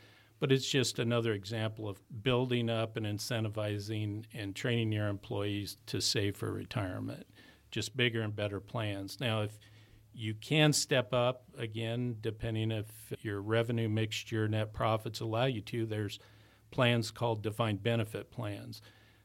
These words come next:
They're structured to set a target that I want to retire at, and that's the funding mechanism that can occur. So that could be upwards of hundred, two hundred thousand dollars a year in funding. So depending upon how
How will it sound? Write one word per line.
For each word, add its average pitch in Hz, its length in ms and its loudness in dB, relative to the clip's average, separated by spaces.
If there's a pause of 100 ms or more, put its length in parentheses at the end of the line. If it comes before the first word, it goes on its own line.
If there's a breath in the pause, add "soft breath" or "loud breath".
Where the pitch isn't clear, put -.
(100)
They're 127 340 4
structured 117 800 2 (140)
to 117 160 -4
set 107 240 -2
a 98 80 -6
target 113 640 2 (140)
that 101 120 -4
I 104 100 -2
want 104 180 -2
to 98 60 -6
retire 98 560 -4
at, 95 320 -6 (640 loud breath)
and 101 440 2 (160)
that's 117 240 4
the 107 160 -2
funding 117 400 2
mechanism 101 640 -2
that 101 180 -6
can 107 220 -6
occur. 101 400 -2
So - 160 -4
that 117 200 4
could 110 200 -4
be 101 400 -2 (160)
upwards 104 540 -2
of 104 340 -8 (320 loud breath)
hundred, 104 360 4
two 104 160 2
hundred 101 240 0
thousand 101 400 -2
dollars 98 340 -2
a - 40 -4
year 110 140 4
in 95 100 0
funding. 101 380 2 (460 loud breath)
So 117 380 2 (240)
depending 151 380 2
upon 143 140 0
how 120 300 2